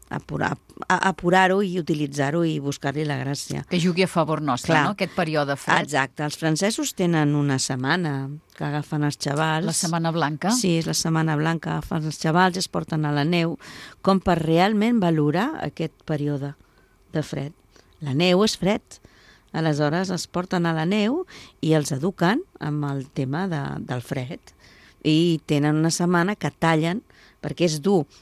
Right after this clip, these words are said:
Speaker 1: aquest, des del trenta-u fins al mes d'abril, ara.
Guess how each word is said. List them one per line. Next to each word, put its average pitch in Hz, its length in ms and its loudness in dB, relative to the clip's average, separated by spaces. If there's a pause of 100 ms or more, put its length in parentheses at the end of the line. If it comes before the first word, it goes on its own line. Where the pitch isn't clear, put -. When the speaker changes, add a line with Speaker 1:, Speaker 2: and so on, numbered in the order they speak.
(140)
Speaker 1:
aquest, 165 460 -2
des 156 180 0
del 151 180 2
trenta-u 160 520 0 (400)
fins 151 240 0
al 147 260 2
mes 170 300 0
d'abril, 170 960 4
ara. 151 240 0